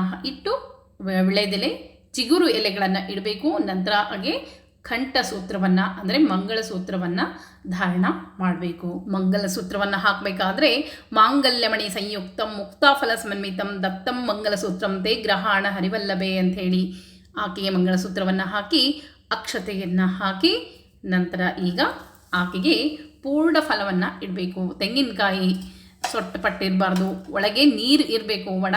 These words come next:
ತೆಂಗಿನಕಾಯಿನ ಇಟ್ರೆ ಮನೆಗೆ ಒಳ್ಳೆಯದಲ್ಲ. ಅದಕ್ಕಾಗಿ ಕಲಶ ನೋಡ್ರಿ ಯಾವ ರೀತಿ ಅದಕ್ಕೆ ಶೋಭೆ ಬರ್ತದ ಅಂತಂದ್ರ ದೈವಿ ಕಳೆ ಬರ್ಬೇಕು ನಾವು ಕಲಶವನ್ನ ಇಟ್ಟಾಗ. ಈ, ಈ ಕಲಶವನ್ನ ಎರಡೂ ಕೈಯಲ್ಲಿ ಎತ್ತಿ ಹಿಡಿದು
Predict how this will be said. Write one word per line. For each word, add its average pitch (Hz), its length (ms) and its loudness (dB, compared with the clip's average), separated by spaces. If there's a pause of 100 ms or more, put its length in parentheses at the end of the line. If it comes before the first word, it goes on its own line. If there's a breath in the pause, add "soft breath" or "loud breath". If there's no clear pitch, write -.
(120)
ತೆಂಗಿನಕಾಯಿನ 226 600 -2
ಇಟ್ರೆ 220 320 -4
ಮನೆಗೆ 208 360 0
ಒಳ್ಳೆಯದಲ್ಲ. 190 640 2
ಅದಕ್ಕಾಗಿ 208 840 2 (400 loud breath)
ಕಲಶ 196 360 0 (100)
ನೋಡ್ರಿ 208 380 -2
ಯಾವ 196 240 2
ರೀತಿ 277 360 0
ಅದಕ್ಕೆ 190 320 -4
ಶೋಭೆ 214 340 -4
ಬರ್ತದ 190 380 -2 (260)
ಅಂತಂದ್ರ 185 380 0 (540 loud breath)
ದೈವಿ 196 400 2
ಕಳೆ 233 240 0
ಬರ್ಬೇಕು 190 380 -2
ನಾವು 302 240 2
ಕಲಶವನ್ನ 185 520 -2 (240)
ಇಟ್ಟಾಗ. 180 600 -6
ಈ, 254 140 -2 (280)
ಈ 214 200 -2
ಕಲಶವನ್ನ 196 500 2 (120)
ಎರಡೂ 196 480 2
ಕೈಯಲ್ಲಿ 196 600 -2
ಎತ್ತಿ 185 300 -4
ಹಿಡಿದು 226 560 -2